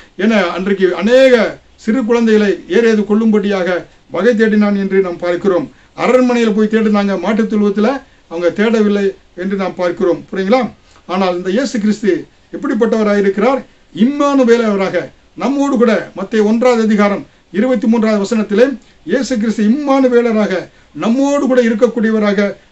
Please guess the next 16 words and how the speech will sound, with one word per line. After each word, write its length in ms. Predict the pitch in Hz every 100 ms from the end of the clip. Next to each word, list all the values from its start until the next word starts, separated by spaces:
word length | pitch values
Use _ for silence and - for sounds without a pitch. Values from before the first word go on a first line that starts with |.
| -
இருக்கிறார். 640 | 175 214 220 226 254 247 _ _ -
கிருபையினாலும் 640 | 247 269 269 254 247 240 220
சத்தியத்தினாலும் 680 | 214 254 233 226 226 214
நிறைந்தவராய் 560 | 208 233 226 214 214 208 - _
நமக்குள்ளே 600 | - 185 254 254 262 262
வாசம் 320 | 240 220 247 220
செய்கிறார் 360 | 214 208 208
என்று 360 | 190 185 175 - _ _ 156
யோவான் 280 | 220 214
ஒன்றாவது 380 | 202 220 240 220
அதிகாரம் 340 | 214 208 208 190
நான்காவது 440 | 196 240 233 220
வசனத்திலே 500 | 202 208 190 190 175 - _ -
சொல்லப்பட்டிருக்கிறது. 680 | 202 214 202 196 175 180 160 - _ -
கிருபையினாலும் 760 | 214 226 226 233 220 220 277 294 - _ -
சத்தியத்தினாலும் 800 | 202 202 254 202 226 208 202